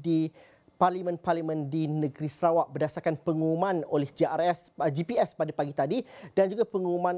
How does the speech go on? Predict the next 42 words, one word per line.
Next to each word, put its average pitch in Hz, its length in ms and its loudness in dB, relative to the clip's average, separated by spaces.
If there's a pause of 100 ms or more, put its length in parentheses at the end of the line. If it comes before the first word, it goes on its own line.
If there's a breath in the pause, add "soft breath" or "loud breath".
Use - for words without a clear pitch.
(140)
oleh 151 160 2
Pakatan - 320 -4
Harapan 156 400 0
dan 156 160 -2
juga 143 240 0
beberapa 143 320 -2
parti 151 240 -6
tempatan 165 480 0
di 139 160 -6
negeri 143 240 -6
Sarawak. 143 480 0 (240 loud breath)
Antara 220 320 0
lain 247 240 0
yang - 80 -6
perlu 214 160 -4
diberi 196 160 -2
tumpuan 220 560 0
ialah 180 320 0
di 170 160 -8
P 202 240 -4
satu 180 400 -2
sembilan 160 480 -2
tiga 151 240 0
Santubong. 156 720 0 (320 loud breath)
Kawasan 208 480 2
baru 185 400 0
yang 180 160 0
diwakili 165 400 0
muka 196 320 -2
baru 233 320 0
tapi - 400 -8
cukup 185 320 0
berpengalaman 170 560 -2 (240 loud breath)
iaitu 165 720 2
Y 160 160 2
B 151 160 -6
Datuk 151 320 -2
Nancy 156 400 -2
Shukri 208 640 0
yang 147 80 0
juga 147 160 -4
men-, 151 240 -2